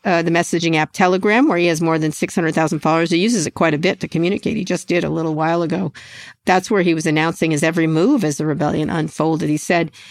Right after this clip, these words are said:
he was, he was just re-, just now, he said he was pointing out, um, security problems in Russia that he was able to get so close to Moscow with his little troop of people.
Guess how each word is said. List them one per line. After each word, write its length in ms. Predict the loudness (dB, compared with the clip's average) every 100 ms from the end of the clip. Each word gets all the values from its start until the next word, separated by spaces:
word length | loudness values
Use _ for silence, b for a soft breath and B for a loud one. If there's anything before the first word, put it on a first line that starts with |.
| B
he 120 | 0
was, 240 | 0 0 -6 0
he 140 | 0
was 160 | 0 -4 _ -2
just 240 | -2 0
re-, 160 | 0 0
just 400 | -2 -4 -4 -8 -6
now, 360 | 0 2 4 2
he 100 | 0
said 180 | 0
he 120 | 0 -2
was 120 | -4
pointing 360 | -2 0 2
out, 260 | 0 -2 -4 -4
um, 380 | -2 -2 -2 -6
security 480 | -6 -2 0 0
problems 480 | 0 0 0 -2 -2
in 100 | 0
Russia 300 | 0 -2 -2
that 100 | -2
he 80 | -2
was 100 | 0
able 200 | -2 -2
to 80 | -4
get 160 | -4
so 160 | -4 -4
close 260 | -2 -4 -2
to 120 | -2
Moscow 500 | -2 -2 -2 -2 -2
with 140 | -4
his 220 | -6 -8 -6
little 180 | -6 -6
troop 320 | -6 -6 -6
of 100 | -6
people. 440 | -4 -2 -2 -2